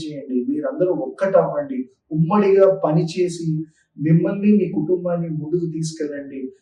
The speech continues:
ఇవాళ మా ప్రజ్ఞ వర్చువల్ ట్రైనింగ్ అకాడమీ వారు మెప్మా ద్వారా చేసే ఈ అద్భుతమైన ట్రైనింగ్ ప్రోగ్రామ్ ని చాలా మంది యుటిలైజ్ చేస్తున్నారు, బలపడుతున్నారు, ముందుకెళ్తున్నారు. So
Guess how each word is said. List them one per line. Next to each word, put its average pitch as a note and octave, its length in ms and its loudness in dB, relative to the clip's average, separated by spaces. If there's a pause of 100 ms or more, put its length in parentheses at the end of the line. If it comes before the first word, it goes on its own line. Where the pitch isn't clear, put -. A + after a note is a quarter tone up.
(140)
ఇవాళ E3 600 2 (300)
మా D#3 180 2
ప్రజ్ఞ D#3+ 440 2
వర్చువల్ E3+ 500 2
ట్రైనింగ్ E3 460 2
అకాడమీ E3 580 0
వారు C#3+ 480 -4 (180)
మెప్మా C#3+ 360 -4 (100)
ద్వారా E3 380 4 (100)
చేసే D3+ 220 0
ఈ D#3 260 -4
అద్భుతమైన F3 680 -2
ట్రైనింగ్ F3+ 540 -4
ప్రోగ్రామ్ E3 560 -2
ని D#3+ 100 0
చాలా F#3+ 440 -2
మంది G3 420 -2 (220)
యుటిలైజ్ G3 600 0
చేస్తున్నారు, D#3+ 680 -4
బలపడుతున్నారు, E3 800 0
ముందుకెళ్తున్నారు. C#3+ 1000 -6 (540)
So D#3 300 4